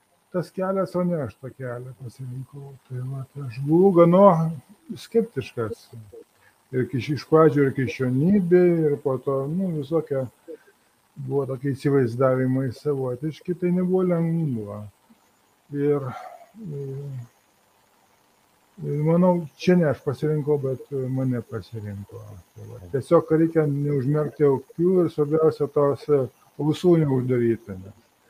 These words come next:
krikščionybė yra ta, kaip pasakyti, pagonis mato pasaulį, o, o žydas arba krikščionis, taip pat mes esame iš žydų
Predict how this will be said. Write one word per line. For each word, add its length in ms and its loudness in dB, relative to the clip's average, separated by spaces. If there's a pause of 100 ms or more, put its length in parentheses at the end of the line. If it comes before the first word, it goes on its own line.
(340)
krikščionybė 640 0 (100)
yra 280 2
ta, 240 2 (680)
kaip 120 -2
pasakyti, 520 -6
pagonis 680 4
mato 600 2
pasaulį, 720 2
o, 160 -2 (520)
o 200 -10 (220)
žydas 680 -4
arba 500 -6
krikščionis, 800 -6
taip 180 -16
pat 160 -14
mes 240 -8
esame 400 -2
iš 120 -4
žydų 280 -4